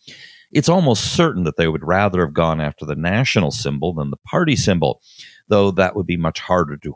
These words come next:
accomplish legally. It is very galling to many, especially in the D P P, that the K M T symbol and the national symbol are essentially identical, with both representing a regime that inflicted horrible atrocities on Taiwanese.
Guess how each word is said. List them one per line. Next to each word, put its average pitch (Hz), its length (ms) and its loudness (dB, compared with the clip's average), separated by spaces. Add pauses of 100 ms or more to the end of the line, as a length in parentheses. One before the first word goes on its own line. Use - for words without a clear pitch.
accomplish 120 540 -2
legally. 104 600 0 (920)
It 120 120 2
is 113 140 2
very 135 420 2
galling 95 640 0
to - 100 -6
many, 78 400 -2
especially 80 500 -2
in 69 80 -4
the 65 80 -6
D 80 200 -4
P - 160 -10
P, 104 340 0
that 101 160 -4
the - 60 -8
K 143 240 0
M 117 120 2
T - 220 -2
symbol 120 640 2
and 92 140 -2
the 85 60 -2
national 87 500 -2
symbol 110 500 -2
are 82 100 0
essentially 82 600 -4
identical, 98 640 0 (560)
with 95 240 0
both 90 260 2
representing 80 500 0
a 73 60 -2
regime 95 600 0
that 82 100 0
inflicted 78 600 -4
horrible 92 540 0
atrocities 90 800 -2
on 78 160 -6
Taiwanese. 87 840 -2